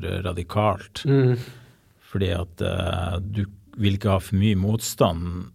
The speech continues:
Speaker 1: Altså, du vil ikke bli ødelagt da, men Arne Næss sa noe i retning av at det som, altså, at du trenger akkurat nok motstand, og akkurat nok problemer, akkurat nok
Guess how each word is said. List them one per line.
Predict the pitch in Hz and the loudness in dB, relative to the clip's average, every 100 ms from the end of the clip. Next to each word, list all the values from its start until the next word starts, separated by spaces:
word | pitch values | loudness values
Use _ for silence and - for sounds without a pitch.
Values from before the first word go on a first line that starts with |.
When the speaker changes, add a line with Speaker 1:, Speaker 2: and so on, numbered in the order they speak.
| _ - | _ -12
Speaker 1:
Altså, | - 95 101 | -4 0 2
du | |
vil | 104 104 | 4 2
ikke | 95 | 0
bli | 98 95 | -2 0
ødelagt | 92 107 123 123 90 - | 2 2 4 2 2 -6
da, | 90 92 | -6 -4
men | 98 98 95 90 - | -2 0 0 -4 -6
Arne | 113 110 101 | 0 4 4
Næss | 120 - | 2 2
sa | 98 92 | 0 0
noe | 90 | 0
i | 90 92 92 | -2 -4 -4
retning | 98 98 95 90 | -4 -2 -2 -2
av | 90 87 | -4 -4
at | 92 - - _ | -8 -12 -20 _
det | 98 92 | -4 -4
som, | - 87 85 92 - _ _ _ _ _ _ _ _ _ - | -4 -6 -4 -6 -10 _ _ _ _ _ _ _ _ _ -10
altså, | - 90 | -4 -2
at | |
du | 98 | -2
trenger | - - 113 110 85 90 - _ _ _ _ _ _ _ - | -4 4 4 4 0 -6 -14 _ _ _ _ _ _ _ -2
akkurat | 113 - - 110 82 80 | -2 -2 0 2 2 0
nok | 98 117 117 - - | 2 2 0 -8 -4
motstand, | 87 113 - - - 87 85 - _ _ _ _ _ _ _ _ - | 0 0 -2 -6 0 0 -2 -14 _ _ _ _ _ _ _ _ -8
og | 110 | -4
akkurat | - 98 107 90 | -2 0 0 0
nok | 101 - - | -2 -4 -10
problemer, | - 95 98 117 110 - 90 - | -4 0 2 2 2 -2 -6 -8
akkurat | 101 101 92 | -6 -4 -4
nok | 92 - | -6 -6